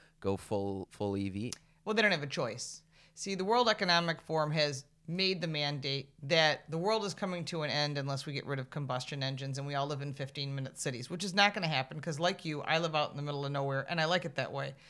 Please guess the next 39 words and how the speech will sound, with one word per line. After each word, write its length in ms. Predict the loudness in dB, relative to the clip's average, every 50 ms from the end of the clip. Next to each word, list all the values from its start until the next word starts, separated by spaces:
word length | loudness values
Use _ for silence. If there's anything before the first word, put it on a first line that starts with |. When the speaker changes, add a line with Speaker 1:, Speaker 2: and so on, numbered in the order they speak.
| -20 -20 -20 -20 -20 -20 -20 0 4
Speaker 2:
Um, 440 | 8 8 10 10 10 8 6 2 -6 -8 -8 0
but, 300 | 4 6 6 6 6 2 -6 -18 -20 -20 -20 _ _ _ _ _ -8
so 140 | 0 2 2
what 100 | 2 2
they've 160 | 2 0 2
got 200 | 6 6 6 6
is 120 | 6 2 -2
the 100 | -4 0
governments 540 | 4 4 4 4 4 0 0 -2 0 0
on 140 | 0 0 0
board, 320 | -2 -4 -4 -4 -4 -8 -12 _ _ _ _ -20 _ _ _
your 240 | -4 0 0 2 4
government, 420 | 6 6 4 6 4 2 2 2
my 240 | 6 8 8 8 8
government, 480 | 8 6 6 6 4 4 4 2 2 0 -6 -12 _
to 120 | 0 0 0
agree 300 | 0 2 2 2 4 4
that 180 | 4 2 4
we 180 | 2 2 2 4
need 160 | 4 2 2
to 60 | 2
do 180 | 2 2 0 2
this 320 | 2 2 2 0 -2 -8
for 200 | -8 -4 -4 -2
the 100 | -2 -2
good 280 | -2 0 2 2 4 4
of 140 | 2 0 0
the 160 | 2 2 2
environment. 600 | 2 4 4 6 6 6 4 2 -2 -4 -6 -10 _ _ _ _ _ -20 _ _ _ _
So 180 | -2 0 0 2
if 80 | 2
a 60 | 0 -6
car 300 | -2 4 4 4 6 6
manufacturer, 640 | 2 0 0 0 0 0 -2 -2 0 -4 -6 -6
Phil, 400 | -6 0 0 0 0 0 -4 -4 4 4
any 260 | 6 6 6 4 2
of 120 | 2 2
them, 200 | -2 -2 -2 -2
says, 280 | -2 -2 -2 -2 -4